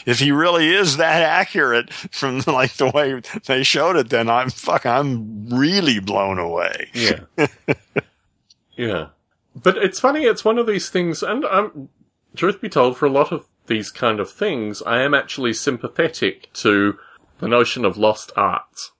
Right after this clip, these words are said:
Speaker 1: Yeah.
Speaker 2: And certainly that component
Speaker 1: Oh,
Speaker 2: gelled
Speaker 1: yeah.
Speaker 2: with me with a lot of other things that I look at.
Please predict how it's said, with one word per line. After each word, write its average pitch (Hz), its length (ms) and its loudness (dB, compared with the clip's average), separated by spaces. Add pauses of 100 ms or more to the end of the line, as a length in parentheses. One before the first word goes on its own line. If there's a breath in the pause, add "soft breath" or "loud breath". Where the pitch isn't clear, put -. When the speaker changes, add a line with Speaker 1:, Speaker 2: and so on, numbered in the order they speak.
(400)
Speaker 1:
Yeah. 98 340 2 (460)
Speaker 2:
And 120 600 0 (520)
certainly 160 840 0 (480)
that - 300 -2
component 120 680 0 (360)
Speaker 1:
Oh, 107 80 -2
Speaker 2:
gelled 107 300 4
Speaker 1:
yeah. 92 60 2
Speaker 2:
with 80 100 2
me 101 140 2
with 98 160 -2
a 101 80 2
lot 104 300 2
of 92 180 -4 (420)
other 110 180 4
things 90 440 -4
that 92 100 -10
I 87 160 2
look 90 300 -4
at. 78 240 -6